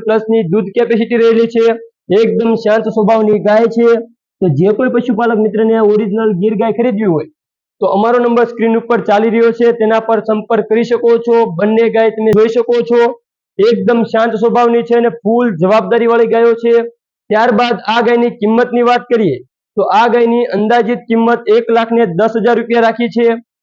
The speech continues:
તો જે કોઈ પશુપાલક મિત્રને આ બેમાંથી કોઈ પણ ગાય ગમતી હોય તો સ્ક્રીન ઉપર નંબર ચાલી રહ્યો છે, તેના પર સંપર્ક કરી અમારી સાથે કોન્ટેક્ટ કરી શકો છો. ત્યારબાદ આ બંને ગાયો તમને ક્યાં જોવા મળે તેની વાત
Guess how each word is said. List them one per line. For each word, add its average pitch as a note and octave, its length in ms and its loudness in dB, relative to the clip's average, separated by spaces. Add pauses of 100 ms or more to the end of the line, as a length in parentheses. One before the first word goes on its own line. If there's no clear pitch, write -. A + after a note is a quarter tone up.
તો F#3 120 2
જે G#3 180 2
કોઈ A#3+ 160 2
પશુપાલક A#3 420 0
મિત્રને A3+ 380 0
આ A3 140 0
બેમાંથી A3+ 500 -2
કોઈ A3+ 280 0
પણ A#3+ 220 0
ગાય A3+ 180 2
ગમતી A3 340 -2
હોય A#3 200 2 (260)
તો G#3+ 140 0
સ્ક્રીન A3+ 300 0
ઉપર A#3 200 -2
નંબર A3+ 420 0
ચાલી G#3+ 260 0
રહ્યો A#3 220 0
છે, A#3 160 0
તેના A3 340 0
પર A3+ 80 0
સંપર્ક A3 480 -2
કરી A#3 240 0 (260)
અમારી A3 340 0
સાથે A3+ 300 0
કોન્ટેક્ટ A3+ 420 -4
કરી A#3 200 0
શકો A#3+ 260 0
છો. A#3+ 180 0 (420)
ત્યારબાદ A3 440 2
આ A#3 140 0
બંને A3 260 2
ગાયો A#3+ 220 0
તમને A#3 260 0
ક્યાં A3 260 0
જોવા A#3+ 200 0
મળે A#3+ 160 0
તેની A#3 220 2
વાત A#3+ 120 0